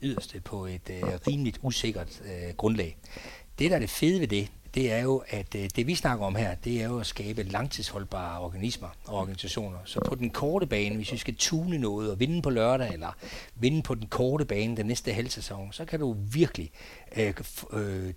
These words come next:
tømme folk for ressourcer på et ringe psykologisk grundlag, som er baseret måske på frygt, på afmagt, på frustration, på irritation.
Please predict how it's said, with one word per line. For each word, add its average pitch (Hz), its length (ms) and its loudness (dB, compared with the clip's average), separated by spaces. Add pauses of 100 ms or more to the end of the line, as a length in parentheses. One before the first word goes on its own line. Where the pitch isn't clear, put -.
tømme 143 320 6
folk 135 240 0
for 107 200 -4
ressourcer 127 460 0 (440)
på 123 200 8
et 107 260 4
ringe 135 240 8
psykologisk 107 520 2
grundlag, 104 420 -2 (400)
som 113 220 0
er 120 60 4
baseret 135 520 4
måske 101 240 -2
på 98 180 -6
frygt, - 580 0 (340)
på - 100 -4
afmagt, 131 640 8
på - 100 -6
frustration, 123 760 2 (240)
på - 100 2
irritation. 113 680 2